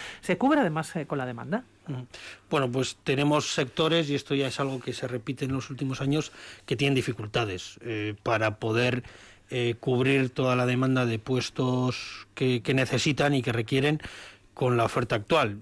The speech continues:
Speaker 2: Eh, es cierto que estamos viviendo, ¿no?, un momento en el que ciertos sectores, pues, están teniendo un desarrollo importante, se están creando nuevas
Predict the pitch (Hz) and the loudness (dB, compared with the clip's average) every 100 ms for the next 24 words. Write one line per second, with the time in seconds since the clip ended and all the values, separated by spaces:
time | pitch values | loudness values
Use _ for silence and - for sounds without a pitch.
0 | - 120 113 117 - 117 120 123 135 127 | -12 -12 -10 -10 -10 -10 -10 -10 -10 -8
1 | 117 123 123 123 123 160 147 117 120 120 | -8 -8 -6 -6 -6 -8 -10 -10 -6 -6
2 | 123 120 123 131 127 117 113 123 110 120 | -4 -4 0 0 0 -2 -2 -4 -4 -4
3 | 117 - 127 127 - - - - - 113 | -4 -2 0 0 -2 -12 -18 -20 -10 -6
4 | 117 - 117 120 120 123 120 117 - 123 | -4 -4 -2 2 2 2 2 0 0 2
5 | 123 117 123 139 151 151 120 117 120 127 | 2 2 0 2 2 2 0 -2 -2 0
6 | 123 123 123 120 - | 2 2 2 2 0